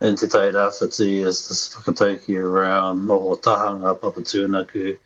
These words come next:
kia whakakoro ai i aia. So Papatūānuku lays bare, let's recloak her. And I think one of the ways that we can do that is, um,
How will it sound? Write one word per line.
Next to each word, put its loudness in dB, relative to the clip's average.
kia 6
whakakoro 0
ai 0
i 4
aia. -2
So 0
Papatūānuku -2
lays 0
bare, 2
let's -4
recloak 2
her. -2
And 4
I 0
think 0
one 2
of 0
the 4
ways 0
that -8
we -2
can -6
do 4
that 2
is, 0
um, 0